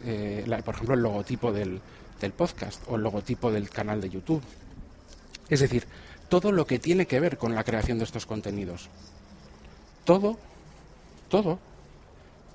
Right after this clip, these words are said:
lo he hecho con el iPhone. Ni siquiera con un iPad, que al final, eh, el iPad, pues bueno, sí, es más, es lo mismo, pero más grande, aunque no es exactamente igual. Pero sí es lo mismo, pero más,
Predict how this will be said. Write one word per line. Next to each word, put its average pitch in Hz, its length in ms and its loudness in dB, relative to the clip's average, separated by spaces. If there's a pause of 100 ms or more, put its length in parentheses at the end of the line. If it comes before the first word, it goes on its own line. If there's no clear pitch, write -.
(760)
lo 117 160 4
he 139 80 4
hecho 160 280 -4 (220)
con 120 180 0
el 113 100 2
iPhone. 95 360 -4 (1500)
Ni 135 120 2
siquiera 185 400 2
con 160 120 2
un 147 180 4
iPad, 139 260 0
que - 120 -4
al 104 80 0
final, 117 360 4 (1000)
eh, 113 260 0
el 117 120 2
iPad, 135 300 4
pues 123 160 2
bueno, 117 160 2
sí, - 160 -2
es - 100 -4
más, 117 200 0
es 123 180 0
lo 127 120 4
mismo, 139 280 6
pero 123 180 4
más 131 200 4
grande, 143 360 4
aunque 120 220 2
no 127 100 4
es - 80 2
exactamente 117 540 0
igual. 127 300 0 (440)
Pero 107 180 2
sí 123 180 2
es 117 40 4
lo 120 80 4
mismo, 127 160 4
pero 101 160 -2
más, 120 180 2